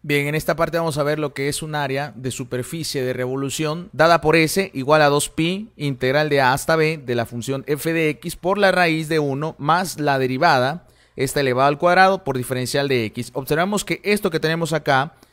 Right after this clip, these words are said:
se generó también en el problema anterior de longitud de arco. Es algo similar, simplemente que estamos rotando aquí en el eje x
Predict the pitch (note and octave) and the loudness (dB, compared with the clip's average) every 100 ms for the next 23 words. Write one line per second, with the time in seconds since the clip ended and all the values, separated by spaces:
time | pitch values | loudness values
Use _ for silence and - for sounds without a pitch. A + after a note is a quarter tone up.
0 | _ _ - C#3+ D3+ C#3+ C#3+ D#3 D#3+ E3+ | _ _ -6 -4 -2 0 2 2 2 0
1 | D3 D3+ D3+ C#3+ B2 B2+ D3 D3+ D3 C3 | 0 -2 -2 -6 -4 -4 -2 -2 -2 0
2 | C3+ C#3 B2+ A2+ A#2+ C#3+ E3 C#3+ - A2+ | 0 0 -2 -4 -6 0 4 4 0 -4
3 | C3 D#3+ D#3 D#3 E3+ E3 E3+ B2+ - _ | -2 -2 -2 -4 -4 -2 0 0 -2 _
4 | _ - C#3+ C#3+ D#3+ D#3+ D#3+ C3 - D3 | _ -12 -8 -2 -2 -2 -4 -6 -4 -4
5 | D3+ C#3+ B2+ E3 C#3+ A#2+ A#2 - A#2 - | -2 -2 0 0 0 -2 -4 -8 -12 -6
6 | D3+ C3+ A#2+ C3 D#3+ D3+ C#3 C3 G3 - | -4 -2 -2 -2 -2 0 -2 -4 -8 -8